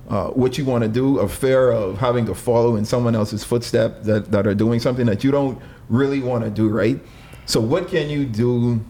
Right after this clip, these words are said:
to get over that fear? What can you do to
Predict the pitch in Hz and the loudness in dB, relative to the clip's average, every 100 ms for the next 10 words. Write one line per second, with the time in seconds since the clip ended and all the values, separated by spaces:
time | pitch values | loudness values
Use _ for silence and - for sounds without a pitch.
0 | - - 110 117 113 - 110 110 117 113 | -10 -4 0 2 0 2 2 4 4 4
1 | 110 107 - 101 - - 101 95 120 170 | 2 0 -2 -2 -2 -2 0 2 0 0
2 | 131 120 110 110 113 110 110 101 | 0 0 2 2 0 0 0 0